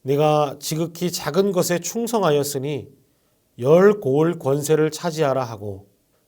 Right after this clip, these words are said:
그 둘째가 와서 이르되 "주인이여, 당신의 한 문화로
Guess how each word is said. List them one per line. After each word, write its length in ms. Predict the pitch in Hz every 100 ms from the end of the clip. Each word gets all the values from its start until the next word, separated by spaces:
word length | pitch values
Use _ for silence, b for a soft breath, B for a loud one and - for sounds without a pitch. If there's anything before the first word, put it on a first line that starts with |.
| _
그 240 | - 180
둘째가 440 | 180 160 165 175 175
와서 260 | 160 156
이르되 420 | 147 135 143 147 143
"주인이여, 720 | 143 170 160 147 143 127 b b b b _
당신의 560 | - 139 160 165 175 160
한 260 | - 214 196
문화로 560 | 160 143 156 151 151